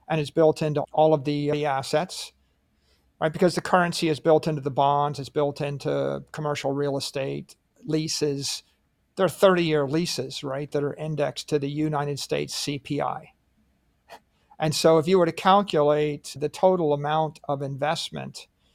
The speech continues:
in all of these things, you realize it's, it's extraordinary. So ultimately,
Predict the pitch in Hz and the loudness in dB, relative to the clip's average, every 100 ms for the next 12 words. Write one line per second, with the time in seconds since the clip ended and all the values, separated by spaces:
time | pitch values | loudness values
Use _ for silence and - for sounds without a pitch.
0 | _ _ _ - 156 151 139 151 160 156 | _ _ _ -6 -2 -2 -2 4 4 4
1 | 139 143 135 - 220 175 156 147 - - | 0 -4 -6 0 2 2 0 -8 -10 -12
2 | - _ _ _ _ - 156 165 180 170 | -18 _ _ _ _ -4 0 2 4 2
3 | 147 151 - - - 139 - - - 175 | 0 -6 -6 -8 -6 -8 -8 -6 2 4
4 | 151 139 127 117 _ _ _ _ _ _ | 4 -2 -8 -12 _ _ _ _ _ _
5 | _ _ - _ _ _ - - 202 185 | _ _ -18 _ _ _ -8 6 10 10
6 | 175 - - 226 233 180 143 151 151 143 | 8 2 4 4 4 -2 0 0 -2 -4